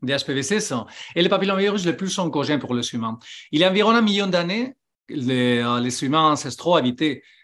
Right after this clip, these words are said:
dans l'Afrique et les ancêtres des H P V six étaient déjà, donc, infectaient déjà les humains ancestraux. Il y a eu des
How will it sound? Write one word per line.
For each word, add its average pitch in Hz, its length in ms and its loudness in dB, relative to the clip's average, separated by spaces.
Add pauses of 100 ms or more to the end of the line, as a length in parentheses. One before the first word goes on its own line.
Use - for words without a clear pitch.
(140)
dans 131 120 0
l'Afrique 131 440 -2 (400)
et 185 340 4
les 131 360 -2
ancêtres 131 440 -2
des 131 60 0
H 135 100 -2
P 143 80 -4
V 127 80 0
six 165 280 -4
étaient 139 200 0
déjà, 135 380 0 (260)
donc, 123 260 -2
infectaient 123 380 -2
déjà 135 180 2
les 120 160 -4
humains 123 180 -2
ancestraux. 113 540 -10 (360)
Il 147 100 2
y 160 40 6
a 165 60 6
eu 196 240 2
des 196 400 4